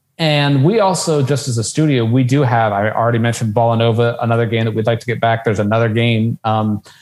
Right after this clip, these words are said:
that I've already sort of, like, I've got the, I have it in my head that I actually want to do. So we're hoping to make several games beyond that. And in my ideal scenario,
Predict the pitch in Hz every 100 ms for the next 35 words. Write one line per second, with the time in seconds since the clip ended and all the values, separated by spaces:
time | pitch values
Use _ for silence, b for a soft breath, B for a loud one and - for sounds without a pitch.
0 | B 120 120 123 135 127 113 - 135 113
1 | 113 120 131 131 - 131 120 123 139 139
2 | 135 127 117 - 127 127 120 117 107 113
3 | - 120 120 117 113 120 120 120 110 -
4 | B B 113 190 214 214 170 131 123 120
5 | - 143 131 127 120 117 107 110 104 98
6 | 120 131 156 170 - 117 107 - 120 120
7 | 123 117 110 113 113 123 131 - 113 107
8 | 107 104 104 101